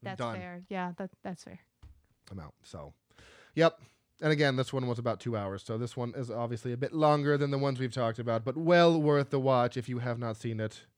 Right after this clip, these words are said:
Speaker 1: The child actor, whatever her face is. Is that, is that her? Oh, yeah, right there. Sue Ann. Her name is, <laughs> oh, her name is Sue Ann in real life. Yeah, she was fantastic.
Speaker 2: Sue Ann.
Speaker 1: Sue Ann.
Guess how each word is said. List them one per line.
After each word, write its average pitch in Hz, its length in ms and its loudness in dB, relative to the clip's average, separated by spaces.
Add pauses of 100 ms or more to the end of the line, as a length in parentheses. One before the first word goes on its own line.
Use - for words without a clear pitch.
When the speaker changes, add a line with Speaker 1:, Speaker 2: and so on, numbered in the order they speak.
(240)
Speaker 1:
The 117 80 -12
child 110 340 -6
actor, 104 340 -6
whatever 110 320 -6
her 104 100 -10
face 98 300 -10
is. 98 300 -12 (800)
Is - 80 -20
that, 107 200 -14
is - 80 -20
that 98 140 -14
her? 110 220 -14 (220)
Oh, 123 120 -2
yeah, 117 100 -2
right 107 180 -4
there. 98 280 -8
Sue 135 240 -6
Ann. 123 300 -4 (420)
Her 120 80 -12
name 117 160 -6
is, 110 220 -10
<laughs> - 40 -14
oh, 175 60 4
her 202 140 6
name 190 160 6
is 151 100 2
Sue 175 180 4
Ann 156 300 2
in 151 240 -4
real 160 140 2
life. 180 260 0
Yeah, 135 180 2
she 175 220 -4
was 147 120 0
fantastic. 107 580 -6 (300)
Speaker 2:
Sue 208 360 -6
Ann. 180 400 -4
Speaker 1:
Sue - 260 -8
Ann. 123 160 -8